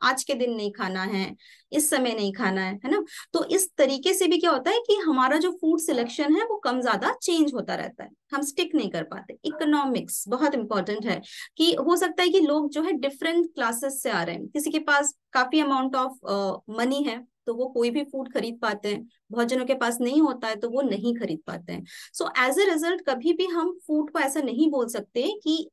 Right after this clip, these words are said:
सारे लोग एक ही तरह का खाना खा रहे हैं, है ना? तो ये सारे factors अलग अलग लोगों के लिए अलग अलग तरीके के food habits हमें देखने को मिलते हैं। Psychological, educational, cultural, ये, अ, भी बहुत important role play करते हैं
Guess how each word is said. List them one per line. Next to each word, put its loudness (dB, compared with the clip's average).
सारे 2
लोग 2
एक 2
ही 4
तरह 4
का -6
खाना -4
खा -6
रहे -12
हैं, -20
है -4
ना? -4
तो 2
ये 0
सारे 0
factors -2
अलग -2
अलग -2
लोगों 0
के -2
लिए -4
अलग 0
अलग -4
तरीके -2
के -6
food 4
habits 0
हमें -4
देखने -6
को -4
मिलते -4
हैं। -12
Psychological, 0
educational, -2
cultural, -4
ये, -2
अ, 0
भी 0
बहुत -2
important -2
role 2
play -6
करते -12
हैं -16